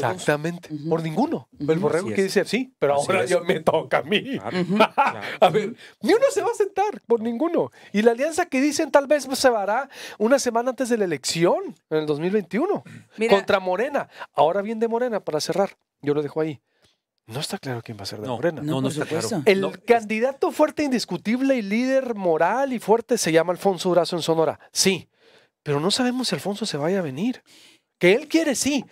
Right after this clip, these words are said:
Speaker 2: pero no sabemos si el presidente lo vaya a dejar que se venga porque se ha convertido en el hombre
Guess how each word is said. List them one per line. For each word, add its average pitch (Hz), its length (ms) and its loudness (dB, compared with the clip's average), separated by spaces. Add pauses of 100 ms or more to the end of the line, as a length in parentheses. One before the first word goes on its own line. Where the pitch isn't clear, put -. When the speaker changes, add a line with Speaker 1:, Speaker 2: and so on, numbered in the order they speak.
(260)
Speaker 2:
pero 160 120 0
no 202 80 4
sabemos 254 320 -2
si - 80 -2
el 160 80 -10
presidente 151 580 0
lo 165 140 0
vaya 147 160 2
a - 20 0
dejar 156 240 -4
que - 80 -8
se 151 140 0
venga 208 200 2
porque 175 240 -2
se 170 100 2
ha 175 40 2
convertido 208 440 0
en 233 60 -2
el 180 140 0
hombre 220 320 4